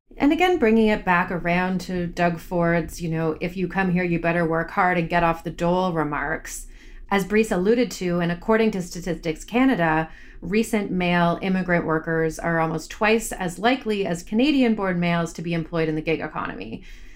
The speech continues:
You know, the people that are coming here and working hard, this is the work a lot of them are doing. And the gig economy is not an employment space where there's room for advancement in your career.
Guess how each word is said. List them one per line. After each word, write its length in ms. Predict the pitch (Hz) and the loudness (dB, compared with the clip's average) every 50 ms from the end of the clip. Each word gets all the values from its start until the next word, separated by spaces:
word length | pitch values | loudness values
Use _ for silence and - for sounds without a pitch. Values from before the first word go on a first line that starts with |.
| - - - - | -20 -20 -18 -2
You 120 | - 220 202 | 0 0 2
know, 160 | 196 196 185 | 2 0 0
the 180 | 175 220 214 - - - - - | 0 -2 -2 -4 -12 -18 -8 -2
people 280 | 208 233 254 277 277 262 | -2 0 2 2 4 4
that 120 | 262 247 | 6 4
are 80 | 240 233 | 4 4
coming 300 | 240 254 277 277 285 269 | 4 4 4 6 6 6
here 160 | 269 262 254 | 6 4 4
and 100 | 240 220 | 2 2
working 300 | 240 247 262 277 254 240 | 2 2 2 2 2 2
hard, 340 | 214 254 269 269 254 185 170 | 4 4 4 4 4 4 4
this 260 | 226 277 285 277 - | 2 2 2 0 0
is 160 | 277 269 220 | 0 0 2
the 100 | 269 269 | 0 0
work 320 | 240 208 233 254 302 302 | 2 2 2 2 2 2
a 60 | 294 240 | 2 2
lot 220 | 220 208 202 208 | 2 2 2 2
of 100 | 226 220 | 2 2
them 240 | 214 220 233 233 220 | 2 2 2 2 0
are 340 | - 208 208 220 226 233 233 | 2 2 4 4 4 4 2
doing. 680 | 190 180 - 247 302 330 294 - - - - - - - - - - - - - - | 0 -4 -4 -2 -2 0 -2 -4 -4 -8 -10 -12 -14 -16 -18 -20 -20 -20 -20 -4 0
And 100 | 214 214 | 2 4
the 60 | 226 | 4
gig 160 | 220 269 302 330 | 4 4 4 2
economy 480 | 311 - 240 247 233 226 220 220 214 | 2 2 2 4 4 4 4 4 4
is 160 | 214 196 196 | 4 2 0
not 380 | 208 202 202 202 196 202 - - | -2 0 2 2 2 2 2 0
an 100 | 214 196 | -2 -2
employment 680 | 196 185 175 - - - 202 214 220 226 214 185 - - | -2 -4 -6 -10 -10 -4 2 4 4 4 4 2 -2 -6
space 600 | - - - 175 170 170 170 175 175 - - - | -6 -2 2 2 4 4 2 0 -2 -6 -10 -6
where 220 | 175 185 185 180 | -2 0 2 2
there's 400 | 175 185 180 175 175 170 170 175 | 2 2 4 4 4 4 2 0
room 420 | 170 160 165 196 202 202 196 202 196 | -6 -4 -2 -2 0 0 0 -2 -4
for 300 | 196 - 185 180 180 170 | -4 -2 -2 0 0 0
advancement 1040 | - 180 170 170 160 165 185 180 190 190 190 190 - 165 151 147 123 - - - - - - - - | 0 0 -2 -2 -2 -2 -2 0 0 -2 -4 -6 -4 -4 -2 -2 -4 -6 -8 -12 -16 -18 -20 -20 -6
in 140 | - 185 180 | -2 0 0
your 140 | 175 180 170 | 0 0 -2
career. 760 | 175 - - 180 170 202 208 196 175 156 - - - 165 | -6 -8 -10 -6 -4 0 2 2 2 2 0 -2 -4 -6